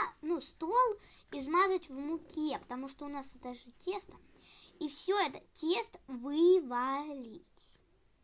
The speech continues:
Все это тесто вывалить. Ну, в общем, вываливаем, убираем нашу мешалку. Вот. Вывалили мы тесто наше.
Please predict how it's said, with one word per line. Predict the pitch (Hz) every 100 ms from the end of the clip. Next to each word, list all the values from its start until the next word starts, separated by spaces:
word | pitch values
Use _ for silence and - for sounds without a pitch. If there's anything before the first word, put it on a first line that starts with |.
| _ _ _
Все | -
это | - -
тесто | 320 -
вывалить. | 233 233 240 - _ - _ _ _ _ _ _ _ - - _ _ _ - _ _ _ _ -
Ну, | 262 262 277 - -
в | 277
общем, | 269 269
вываливаем, | 254 247 285 427 466 339 294 311
убираем | 262 294 302 277
нашу | 269 - 240 - - -
мешалку. | 254 262 254 269 320 359 233
Вот. | 208 - - - _ _ _ _ - -
Вывалили | 240 233 247 330 392 440
мы | 453
тесто | 330 330 - 294
наше. | 277 -